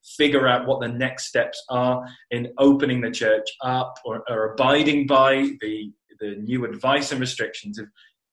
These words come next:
continuing to minister with wisdom and, and, and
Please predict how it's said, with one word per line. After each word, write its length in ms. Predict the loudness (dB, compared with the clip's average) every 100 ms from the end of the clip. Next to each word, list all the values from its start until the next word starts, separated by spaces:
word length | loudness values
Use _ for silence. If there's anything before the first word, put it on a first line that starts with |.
| -4
continuing 560 | -4 0 2 4 4
to 100 | 2
minister 580 | -2 -2 0 -2 -4 -6
with 140 | -8 -8
wisdom 500 | -4 -2 -4 -8 -10 -12 _ -12
and, 220 | -10 -10 -14 _ -10
and, 200 | -10 -10
and 140 | -12